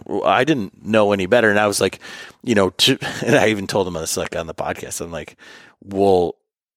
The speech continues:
maybe the deer just don't like it." <laughs> Like, you know, maybe the deer aren't eating it. You know, maybe the, maybe that stuff is mowed to the ground and the deer aren't eating it. But I've got a camera on it now, and so I can see the deer are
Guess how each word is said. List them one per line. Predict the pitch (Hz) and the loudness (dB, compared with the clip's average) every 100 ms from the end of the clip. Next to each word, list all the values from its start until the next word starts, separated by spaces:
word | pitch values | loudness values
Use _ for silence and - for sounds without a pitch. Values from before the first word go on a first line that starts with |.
| _ _ _ _ _ - _ | _ _ _ _ _ -20 _
maybe | 113 117 | 2 4
the | 104 | 4
deer | 95 107 | 4 4
just | 98 - | 4 2
don't | 117 110 | 0 0
like | 101 104 - | -2 -2 -2
it." | - - | -8 -6
<laughs> | - - - - | -6 -6 -2 0
Like, | 180 - - - - - | 2 0 -6 -8 -12 -10
you | - 160 | -2 2
know, | 110 | 2
maybe | 110 123 | 4 4
the | 123 117 | 4 4
deer | 90 127 117 | 2 2 4
aren't | 107 98 | 4 2
eating | 110 98 82 | 0 -4 -6
it. | 76 - - - - - _ | -10 -10 -14 -14 -14 -18 _
You | 110 | 0
know, | 87 87 | 0 2
maybe | 110 110 | 4 4
the, | 107 107 - - | 4 2 -2 -2
maybe | 110 117 | 2 4
that | 117 - | 4 4
stuff | 110 | 0
is | 107 92 | 0 -2
mowed | 101 104 | 2 2
to | 92 | 2
the | 90 | -2
ground | 92 98 92 92 90 | 2 4 4 2 0
and | 95 | -6
the | 92 | -2
deer | 101 95 | 2 4
aren't | 90 87 90 | 4 2 -2
eating | 95 85 | -6 -6
it. | 76 | 0
But | 104 95 | 2 4
I've | 107 | 0
got | 90 98 82 - | 2 0 0 -2
a | |
camera | 98 123 101 90 85 | -2 0 0 0 -2
on | |
it | 80 64 | -2 -2
now, | 98 87 | 0 0
and | 82 85 | -2 0
so | 95 | 0
I | |
can | 90 95 | 0 -2
see | - | -2
the | 95 | -2
deer | 87 95 92 80 | -2 0 2 2
are | 80 | -2